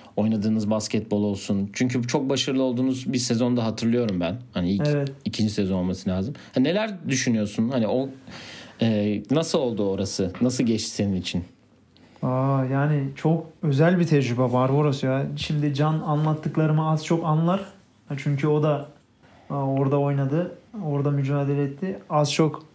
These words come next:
Speaker 2: dediklerimi anlayacak. Bir kere ilk arış-, alışma süreci, yani böyle bir takıma giriyorsunuz. Yani oradaki,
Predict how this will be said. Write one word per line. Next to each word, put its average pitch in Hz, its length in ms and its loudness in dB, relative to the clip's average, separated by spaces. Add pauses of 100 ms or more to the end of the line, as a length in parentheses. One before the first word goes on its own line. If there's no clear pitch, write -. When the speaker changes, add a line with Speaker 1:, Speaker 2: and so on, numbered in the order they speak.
(140)
Speaker 2:
dediklerimi 156 580 4
anlayacak. 170 540 4
Bir 156 120 2
kere 190 380 4 (500)
ilk 180 220 6
arış-, 185 320 4 (160)
alışma 170 420 6
süreci, 190 540 6 (240)
yani 139 300 2
böyle 196 320 8
bir 196 80 4
takıma 202 320 6
giriyorsunuz. 214 640 4 (600)
Yani 156 420 2 (300)
oradaki, 170 680 2